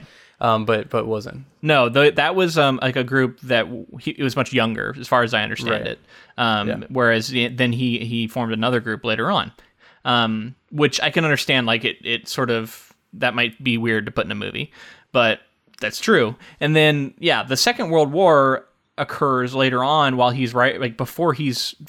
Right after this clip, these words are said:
Speaker 2: compl-, has these novels completed, and you are so heavily focusing on the allegory of his experiences in the First World War,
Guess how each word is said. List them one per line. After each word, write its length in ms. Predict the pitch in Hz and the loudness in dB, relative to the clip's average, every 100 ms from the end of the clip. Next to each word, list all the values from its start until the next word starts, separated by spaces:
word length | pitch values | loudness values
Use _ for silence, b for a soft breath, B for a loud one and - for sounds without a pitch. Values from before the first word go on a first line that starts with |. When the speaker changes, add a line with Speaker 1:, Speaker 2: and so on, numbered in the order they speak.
| - | -16
Speaker 2:
compl-, 240 | - - - - | -14 -16 -18 -10
has 260 | - 160 147 | -2 -2 0
these 180 | 131 | -2
novels 300 | 139 143 127 | 0 0 -2
completed, 640 | - 123 - 214 120 113 - | -8 -10 -6 -2 0 -2 -4
and 440 | 135 135 131 127 120 _ _ _ _ _ 131 | -4 -2 -2 -4 -6 _ _ _ _ _ -10
you 220 | 135 151 | -4 2
are 140 | 147 | 2
so 240 | - 202 190 | 2 0 0
heavily 460 | - 170 170 147 | 0 0 0 -2
focusing 540 | 127 147 147 - 139 123 | -2 -4 -4 -6 -4 -2
on 460 | 127 127 120 127 - | -2 -4 -6 -10 -14
the 120 | 170 135 | -6 0
allegory 580 | 139 135 135 127 120 | 0 0 -2 -2 0
of 400 | 113 117 117 123 - | -2 -2 -4 -8 -14
his 200 | 143 120 | -12 -12
experiences 560 | - 147 123 123 120 | -8 -6 -6 -4 -8
in 120 | 131 120 | -8 -10
the 80 | |
First 260 | 113 233 - | -8 -8 -4
World 160 | 123 117 | -2 -2
War, 320 | 117 120 | -2 -2